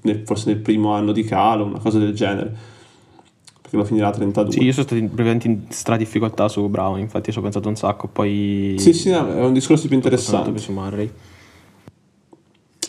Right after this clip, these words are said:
Speaker 1: Sì, allora, altro... questi sono i nomi che aveva inserito solo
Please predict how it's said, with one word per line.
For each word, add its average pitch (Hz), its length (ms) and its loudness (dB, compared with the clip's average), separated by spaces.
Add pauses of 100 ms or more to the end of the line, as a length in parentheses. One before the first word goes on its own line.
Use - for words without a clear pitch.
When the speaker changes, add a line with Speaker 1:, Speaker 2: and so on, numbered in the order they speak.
(280)
Speaker 1:
Sì, - 400 4 (560)
allora, 127 640 2 (320)
altro... 180 600 2 (120)
questi 196 220 4
sono 185 140 6
i 165 40 6
nomi 143 220 4
che 143 100 4
aveva 127 140 4
inserito 120 480 2
solo 110 1000 0